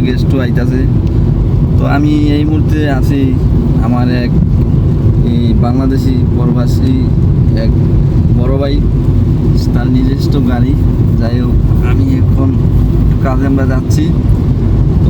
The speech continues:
অনেকদিন পরে তার সাথে দেখা সাক্ষাৎ হলো, খুবই ভালো লাগতেছে। আসলে সেগুলো মানে মালদ্বীপের নাগরিক, হ্যাঁ, পুরা সেটেল এই জায়গায় করে ফেলাইছে। তো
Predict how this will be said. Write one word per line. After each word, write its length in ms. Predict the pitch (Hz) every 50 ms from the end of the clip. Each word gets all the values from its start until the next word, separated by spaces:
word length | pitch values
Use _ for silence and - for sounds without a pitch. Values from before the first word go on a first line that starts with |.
| -
অনেকদিন 260 | - - 143 147 147 - -
পরে 160 | 147 151 156 147 -
তার 100 | - -
সাথে 260 | - - - - 147 151 151 147 143 - - - - - -
দেখা 220 | - - - -
সাক্ষাৎ 300 | - - - - - - - 143
হলো, 120 | 143 147 156 147
খুবই 180 | - 147 143 143 - 135
ভালো 120 | 135 139 139
লাগতেছে। 340 | 147 139 - - - - - - - - - -
আসলে 320 | - - - - - - 170 - - - 131 - - 135 - - - - - - 123 123
সেগুলো 360 | 139 151 160 - 180 196 202 190 180
মানে 140 | 175 175 - - 156
মালদ্বীপের 540 | 156 156 170 185 190 202 208 214 208 202 180
নাগরিক, 500 | 175 160 156 156 156 160 151 127 113 - - - - - - - - - - -
হ্যাঁ, 180 | 147 147 151 156 156 160 160 160
পুরা 180 | 165 175 175 170
সেটেল 480 | - - 156 147 - - 165 165 165 160
এই 140 | 151 151 147 156
জায়গায় 220 | 160 160 160 160 165
করে 180 | 170 170 170 175 175
ফেলাইছে। 400 | 180 180 180 185 170 170 185 190 - - - - - - - - - - - - - -
তো 80 | 143